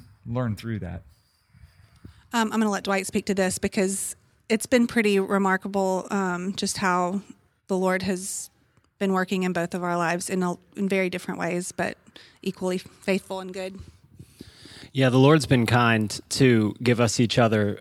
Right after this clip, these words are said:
Speaker 3: Um, it's been a bit of a reversal of roles from what would maybe normally happen. Um, I like to think that I'm, um,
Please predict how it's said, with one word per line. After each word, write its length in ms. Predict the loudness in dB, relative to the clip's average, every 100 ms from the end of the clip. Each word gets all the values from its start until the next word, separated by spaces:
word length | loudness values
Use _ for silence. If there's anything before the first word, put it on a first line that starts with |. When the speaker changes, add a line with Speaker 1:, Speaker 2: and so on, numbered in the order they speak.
| -2
Speaker 3:
Um, 340 | 0 0 -4 -4
it's 160 | -6
been 160 | 0 2
a 60 | 4
bit 200 | 4 4
of 100 | 4
a 80 |
reversal 560 | 4 4 2 2 2 2
of 120 | 2
roles 300 | 0 0 0
from 160 | -2 -2
what 140 | 0
would 140 | 0 0
maybe 240 | 0 0
normally 400 | 0 2 2 2
happen. 520 | 2 0 0 -4 -4 -2
Um, 380 | 0 2 0 -6 _ 0
I 120 | 4
like 240 | 6 4
to 120 | 0
think 280 | -2 0 -2
that 120 | -2
I'm, 240 | -2 -4 -8 -14 -20 -20 -20 _
um, 380 | 0 0 2 -4